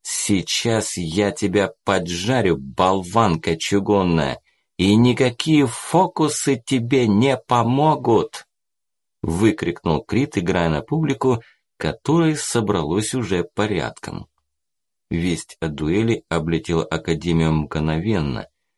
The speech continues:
и вокруг арены собрались, похоже, все. Вон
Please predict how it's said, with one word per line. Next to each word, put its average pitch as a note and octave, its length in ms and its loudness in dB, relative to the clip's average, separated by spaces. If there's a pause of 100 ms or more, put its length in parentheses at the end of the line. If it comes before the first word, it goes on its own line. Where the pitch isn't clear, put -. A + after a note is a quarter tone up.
(200)
и E2+ 100 0
вокруг D#2 580 -2
арены A#2 400 0
собрались, E2+ 960 -4 (100)
похоже, G#2+ 640 -2
все. - 480 -8 (1120)
Вон C3+ 380 -2